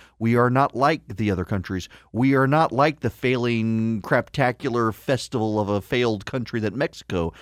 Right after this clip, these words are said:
is becoming. We're actually an awesome country. We're actually the United States of America.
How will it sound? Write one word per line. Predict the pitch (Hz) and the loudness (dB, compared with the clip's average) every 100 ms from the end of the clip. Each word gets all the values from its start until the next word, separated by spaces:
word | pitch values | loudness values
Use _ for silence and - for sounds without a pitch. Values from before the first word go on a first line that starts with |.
| - | -8
is | 113 95 | -4 -2
becoming. | 92 107 85 82 80 - _ - | -2 -2 -2 -4 -10 -14 _ -2
We're | 139 156 | 2 4
actually | 143 - 143 131 | 2 0 0 2
an | 131 | 4
awesome | 139 - 139 120 | 2 0 -2 -2
country. | 147 160 90 64 - _ _ _ _ _ _ _ - | -2 -4 -6 -10 -14 _ _ _ _ _ _ _ -2
We're | 139 143 | 2 4
actually | 151 - 151 135 | 2 2 -2 0
the | 131 | 0
United | 135 135 135 131 | 2 2 0 -4
States | - 139 147 | -4 -2 -2
of | 135 | -2
America. | 143 156 135 67 | -2 -2 -4 -8